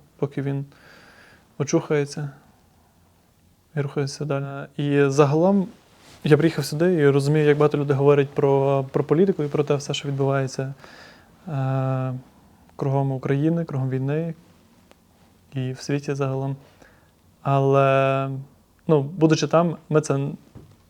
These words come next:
не споживаємо, не аналізуємо. Тобто є конкретна задача на завтра. Ми думаємо, як виконати ту задачу.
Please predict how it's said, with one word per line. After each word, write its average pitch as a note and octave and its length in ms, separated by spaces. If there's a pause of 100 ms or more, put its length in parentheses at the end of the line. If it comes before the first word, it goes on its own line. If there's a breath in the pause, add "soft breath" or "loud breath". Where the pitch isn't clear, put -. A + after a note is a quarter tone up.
(760)
не D#3+ 120
споживаємо, C3+ 680 (680)
не D3 320
аналізуємо. C#3 680 (540 soft breath)
Тобто C3+ 240
є D#3+ 140
конкретна F#3+ 360
задача D#3+ 500 (680)
на C#3+ 120
завтра. C3+ 400 (680)
Ми D#3 80
думаємо, D#3+ 280
як C#3 160
виконати C#3 300
ту C#3 100
задачу. C3+ 380